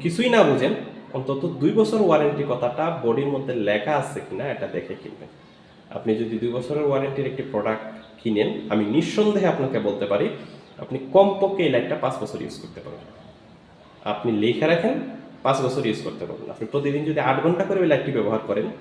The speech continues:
তাও আপনি পাঁচ বছর ইউজ করতে পারবেন। যদি বারো ঘন্টা করে ব্যবহার করেন প্রতিদিন, তাও আপনি লাইটটা সাড়ে তিন বছর আপনি ইউজ করতে পারবেন। আর যদি অল্প অল্প ইউজ হয়, দেখবেন আপনার পাঁচ বছর সেটা ওভার করবে। আমি নিঃসন্দেহে আপনাকে বলে দিলাম।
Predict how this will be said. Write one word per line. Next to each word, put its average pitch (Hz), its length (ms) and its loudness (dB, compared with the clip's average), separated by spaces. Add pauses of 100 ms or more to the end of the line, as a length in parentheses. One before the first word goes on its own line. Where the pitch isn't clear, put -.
(260)
তাও 143 120 4
আপনি 151 220 2
পাঁচ 131 180 0
বছর 101 240 -6
ইউজ - 160 -10
করতে - 200 -12
পারবেন। - 260 -12 (560)
যদি 123 200 0
বারো 123 220 6
ঘন্টা 190 240 6
করে 196 160 4
ব্যবহার 156 320 4
করেন 120 240 2
প্রতিদিন, 110 420 -4 (320)
তাও 156 160 4
আপনি 147 300 2
লাইটটা 120 340 0
সাড়ে 123 280 -4
তিন 117 140 -4
বছর 107 200 -6
আপনি 101 200 -6
ইউজ - 220 -8
করতে - 180 -12
পারবেন। - 260 -12 (1120)
আর 101 200 0 (500)
যদি 120 100 0
অল্প 151 240 6
অল্প 180 160 4
ইউজ 175 320 4
হয়, 220 100 2
দেখবেন 143 260 2
আপনার 127 220 0
পাঁচ 117 260 0
বছর 110 160 -6
সেটা 107 220 -6
ওভার 87 300 -2
করবে। 85 200 -12 (560)
আমি 104 140 -6
নিঃসন্দেহে 135 500 -2
আপনাকে - 280 -8
বলে - 200 -12
দিলাম। 69 180 -12